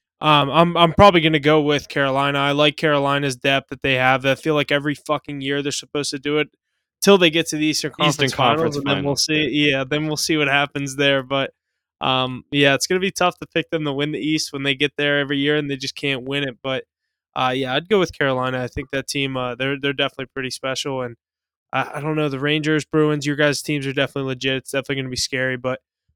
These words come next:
Speaker 1: I would like to see a, a six fifty or a little bit more of a drop on those Hurricanes. Uh, I definitely don't think that they should all be the same price.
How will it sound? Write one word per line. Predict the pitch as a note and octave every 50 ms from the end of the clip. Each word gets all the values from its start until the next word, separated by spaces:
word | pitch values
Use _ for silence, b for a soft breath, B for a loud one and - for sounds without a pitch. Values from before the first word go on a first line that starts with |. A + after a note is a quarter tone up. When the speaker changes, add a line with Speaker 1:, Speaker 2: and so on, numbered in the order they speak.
| _ -
Speaker 1:
I | B2+ B2+ C3
would | C3 D3 C#3+
like | F3+ F3+ F3
to | - F#3
see | D3+ - E3 D3+
a, | C#3+ C3+ C3+ A2 F2+
a | D3+
six | - - - F3 C#3+ - -
fifty | - D#3 D3+ - - - C#3+
or | C3+ C3
a | C3+
little | B2+ D3 F3 F#3+
bit | F3+ F3 C3+ A#2 - -
more | D3 D3+ D#3+
of | E3 C#3
a | A#2+
drop | - - - B2+ B2+ D3+ E3+ E3+ - -
on | C3 B2+ C3
those | C3 C3 - -
Hurricanes. | C#3+ C3+ C3 - _ - C3 C3 C3 B2+ -
Uh, | C3+ C3 B2+ G#2+ A2
I | C#3
definitely | C#3 C3+ D3+ D#3+ - - D3 C#3 C3
don't | C3 C3 C3 C3
think | - - C#3 B2+ _
that | - C3 -
they | - C3+
should | - - - C3
all | C3 C3+
be | C3+ C3+
the | B2
same | A#2+ - - B2 A#2+ A#2 -
price. | C3+ C3 B2+ A#2+ A#2 - -